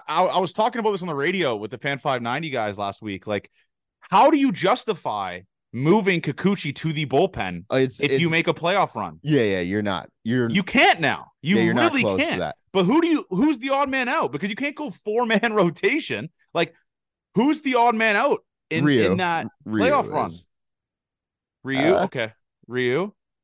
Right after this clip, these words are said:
Speaker 1: But you can't even really go four-man rotation, though. Usually teams go with three, though, no? Like, Ba-, I know Bassett's our guy. Like, Bassett out? Like, what, what do you do? You
Speaker 2: Yeah, I don't, I don't think so. I think it's just kinda how I can't see Bassett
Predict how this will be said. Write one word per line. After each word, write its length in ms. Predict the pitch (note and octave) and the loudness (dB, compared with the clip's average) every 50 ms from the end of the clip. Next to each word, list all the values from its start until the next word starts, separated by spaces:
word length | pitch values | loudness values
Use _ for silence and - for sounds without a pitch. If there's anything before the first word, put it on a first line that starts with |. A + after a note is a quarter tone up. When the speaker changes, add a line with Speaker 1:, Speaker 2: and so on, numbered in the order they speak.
| _ _ _ - | _ _ _ 0
Speaker 1:
But 100 | G3+ A#3+ | 2 2
you 80 | B3+ C#4 | 2 2
can't 200 | - E4 E4 E4 | 2 2 2 2
even 160 | D#4+ C#4+ C#4 | 0 -2 -2
really 160 | C#4+ D4 D4 | -4 -4 -4
go 120 | C#4 C#4+ C4 | -2 -4 -6
four-man 380 | - - C#4 C#4+ C#4 C#4 C4+ | -6 -4 -4 -2 -2 -2 -4
rotation, 380 | C4+ C4 - - D#4+ F4 D4+ B3+ | -4 -4 -4 -4 -4 -4 -2 -2
though. 60 | F3+ | -2
Usually 340 | D3 G3 C4 C#4+ C4+ D4+ B3 | -2 -2 -4 -6 -6 -8 -8
teams 240 | - B3 C4 C4+ A3+ | -6 -6 -6 -6 -6
go 120 | B3 B3+ | -8 -6
with 160 | A#3+ A#3 - | -6 -6 -6
three, 340 | - - F3 G3+ C#4 E4 F#4+ | -8 -10 -14 -8 -6 -6 -6
though, 220 | D#4+ G#3+ C#3 A#2 | -4 -4 -4 -4
no? 420 | G2+ F#2 G#2 B2 F3 D4 F#4 F4+ _ _ _ - | -4 -6 -6 -6 -6 -6 -8 -10 _ _ _ -4
Like, 280 | E3+ G#3 G#3 - - _ _ _ _ _ _ _ _ _ _ _ _ _ _ _ _ _ _ _ | -2 -2 -2 -2 -6 _ _ _ _ _ _ _ _ _ _ _ _ _ _ _ _ _ _ _
Ba-, 220 | B2+ G#2 C3+ C3+ - - | -6 -2 -2 -2 0 0
I 120 | D3+ E3 | 0 2
know 160 | F#3+ A#3 C4+ | 2 2 2
Bassett's 340 | F#3+ F#3 G3 A#3+ A3+ A3 F#3+ | 4 4 4 4 2 2 0
our 100 | F#3+ D#3 | 0 2
guy. 140 | D3 F3+ - - | 2 0 0 0
Like, 180 | C#3+ - - _ _ _ _ - | -4 -6 -6 _ _ _ _ -6
Bassett 480 | - G2 A#2+ E3+ G3 - C#4+ D4+ C#4 | -2 2 2 2 2 2 0 2 2
out? 380 | - B3 C4+ D#4 F4 F4 - _ _ _ _ _ _ _ - | 4 4 4 4 2 0 -2 _ _ _ _ _ _ _ -10
Like, 120 | D3+ C#3 | -10 -4
what, 180 | D3 G3 G#3+ F3+ | -2 -2 -2 -2
what 80 | G3+ C4 | -2 -2
do 60 | C4 | -4
you 100 | C#4 G#3+ | -4 -4
do? 380 | D3+ G#3+ D#4 G4 - - - _ _ _ _ - | -2 0 2 2 2 0 -2 _ _ _ _ -12
You 200 | - D3+ F3+ F3 F3+ _ _ _ _ _ _ _ _ _ _ _ _ _ _ _ _ _ _ - | -6 -6 -6 -6 -6 _ _ _ _ _ _ _ _ _ _ _ _ _ _ _ _ _ _ -6
Speaker 2:
Yeah, 280 | A2+ A2+ G#2 G2+ F#2+ - | -2 0 0 0 0 0
I 100 | - G#2 A#2+ | -2 -4 -2
don't, 260 | A#2 A#2+ C3+ B2 - - _ _ - | 0 -2 -2 -2 -4 -8 _ _ -6
I 100 | - G2+ | -4 -4
don't 160 | B2+ C#3+ D3 | -2 -4 -4
think 160 | - F#2 A#2 C3 | -4 -6 -6 -4
so. 220 | - G2 D#2 D2 | -4 -4 -2 -2
I 80 | D2+ D#2 | -4 -6
think 200 | - G#2 G#2+ G#2+ | -6 -4 -2 -2
it's 140 | G#2+ G#2 | -2 -2
just 160 | - G#2+ - - | -2 -8 -4 -2
kinda 240 | A#2+ G#2+ G2+ G2 | -2 0 0 0
how 400 | F#2+ G2+ F#2+ F#2 F2+ F2+ F2+ F#2+ _ _ _ _ _ _ _ _ _ _ _ _ _ _ _ _ _ _ _ _ _ _ _ _ - - | 0 0 0 0 0 0 -2 -4 _ _ _ _ _ _ _ _ _ _ _ _ _ _ _ _ _ _ _ _ _ _ _ _ -4 -4
I 60 | D#3 | -2
can't 180 | E3 F#3+ E3+ D#3+ | 0 2 0 0
see 140 | - D3+ C3+ | 0 -2 0
Bassett 580 | A2 G#2+ G2+ G#2 G2+ - - G#2 F#2+ F2+ - | 2 2 0 0 -2 -2 0 0 0 0 -2